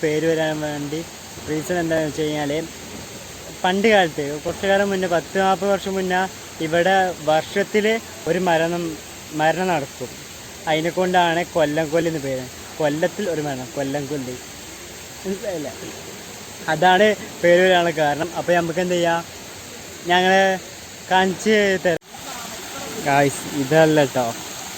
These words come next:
ഏ, നമ്മൾ കാണാൻ കിടക്കുന്നേ ഉള്ളൂ. ഇതതിന് സിമ്പിൾ വെള്ളം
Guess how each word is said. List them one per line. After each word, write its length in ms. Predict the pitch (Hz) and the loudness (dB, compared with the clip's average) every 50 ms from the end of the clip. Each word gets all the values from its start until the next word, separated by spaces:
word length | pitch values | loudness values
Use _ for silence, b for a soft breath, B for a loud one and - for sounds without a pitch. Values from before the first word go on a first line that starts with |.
| - - - - 147 | -12 -10 -4 -2 0
ഏ, 20 | 135 143 147 143 | 2 2 2 2
നമ്മൾ 200 | 135 135 143 151 139 - | 2 2 2 0 0 2
കാണാൻ 340 | 151 139 139 143 147 156 160 156 156 | 2 2 2 2 2 0 0 0 2
കിടക്കുന്നേ 520 | 160 143 135 131 - - 160 156 160 165 170 170 165 | 2 2 0 -2 -2 0 0 2 4 4 4 4 4
ഉള്ളൂ. 300 | 151 143 139 135 143 160 170 165 - - - - - - - - - 143 | 4 4 2 2 2 2 0 -2 -4 -8 -10 -12 -12 -12 -10 -8 -4 0
ഇതതിന് 380 | 147 156 151 147 151 156 160 147 - | 2 4 4 4 2 0 -2 -2 -2
സിമ്പിൾ 420 | - 147 147 147 143 147 160 160 156 151 151 | -2 0 0 0 2 4 4 4 4 4 4
വെള്ളം 300 | 139 135 139 143 147 | 2 2 0 0 0